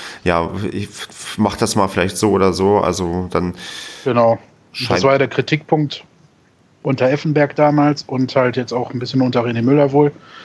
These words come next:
Speaker 2: dass niemand so richtig wusste, ähm, wo er hin soll, ne?
Speaker 1: Ja.
Speaker 2: Also unter Effenberg soll das ja v-, völlig vogelwild gewesen sein und unter Müller soll das dann in der Krise auch gelitten haben.
Speaker 1: Ja.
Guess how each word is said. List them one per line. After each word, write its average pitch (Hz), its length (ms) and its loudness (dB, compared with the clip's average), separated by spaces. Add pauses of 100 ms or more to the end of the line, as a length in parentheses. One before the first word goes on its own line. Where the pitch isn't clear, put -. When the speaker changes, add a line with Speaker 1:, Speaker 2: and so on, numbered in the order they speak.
(640)
Speaker 2:
dass 113 180 -6
niemand 131 240 4
so 135 80 4
richtig 127 320 0
wusste, 131 520 2 (220)
ähm, 123 300 0
wo 120 140 2
er 117 60 4
hin 127 160 4
soll, 110 240 2
ne? 143 120 2 (460)
Speaker 1:
Ja. 92 180 -2 (560)
Speaker 2:
Also 107 160 0
unter 120 200 0
Effenberg 131 340 0
soll 127 140 4
das 113 100 0
ja 117 80 4
v-, - 140 -10 (320)
völlig 151 280 2
vogelwild 147 580 2
gewesen 139 360 0
sein 135 260 2 (540)
und 117 300 -4
unter 120 260 2
Müller 123 260 4
soll 123 200 6
das 120 180 2
dann 123 200 2
in 120 100 0
der 117 100 2
Krise 123 380 0
auch 117 180 2
gelitten 110 400 -2
haben. 101 260 -2 (800)
Speaker 1:
Ja. 92 140 -12